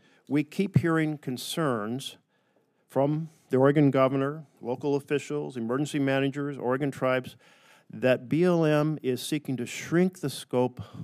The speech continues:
of the agreement. Now, Southern Oregon communities like Ashland and Medford have been repeatedly declared high-risk areas from wildfire by both federal and state agencies,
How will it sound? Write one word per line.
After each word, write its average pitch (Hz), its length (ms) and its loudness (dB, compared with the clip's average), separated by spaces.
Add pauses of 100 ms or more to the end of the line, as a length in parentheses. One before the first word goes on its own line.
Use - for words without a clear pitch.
(120)
of 117 340 -2 (140)
the 127 100 -2
agreement. 143 480 2 (1200)
Now, 110 140 -8
Southern 160 540 0
Oregon 143 460 2
communities 135 580 -2
like 95 200 -14
Ashland 135 680 -6
and 92 240 -10
Medford 135 840 -2 (180)
have 117 300 -4
been 110 200 -2
repeatedly 143 720 0
declared 131 720 0
high-risk 139 640 -2
areas 135 300 -2
from 113 200 -10
wildfire 131 560 0
by 120 140 -4
both 107 260 -6
federal 127 460 -4
and 107 120 -8
state 123 300 -4
agencies, 131 600 -8